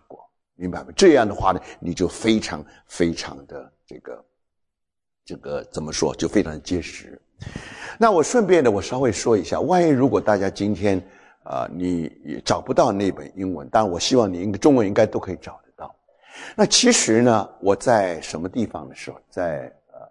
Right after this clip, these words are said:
澳洲的时候，那刚好因为有两个礼-，两三个礼拜的时间，那早晨呢，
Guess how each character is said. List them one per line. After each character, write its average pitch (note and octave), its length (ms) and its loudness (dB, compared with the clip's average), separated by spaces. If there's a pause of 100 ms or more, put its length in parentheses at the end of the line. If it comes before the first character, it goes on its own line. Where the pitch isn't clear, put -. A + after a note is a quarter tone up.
(160)
澳 A#2+ 220 4
洲 D#3 200 4
的 D3 100 -2
时 - 180 -8
候， - 100 -14 (600)
那 G#2+ 180 -2
刚 C#3+ 200 0
好 G#2 140 -4
因 E2 120 -6
为 F2 60 -6
有 D#2+ 100 -10
两 D#2+ 240 -10
个 F#2+ 80 0
礼-， F#2 140 2
两 D#2+ 220 -6
三 B2 200 2
个 A#2 80 4
礼 E2+ 180 -4
拜 E2 140 -8
的 D#2 80 -10
时 - 240 -14
间， - 280 -20 (480)
那 C3+ 120 2
早 A#2 320 0
晨 A#2+ 340 0
呢， F3 160 4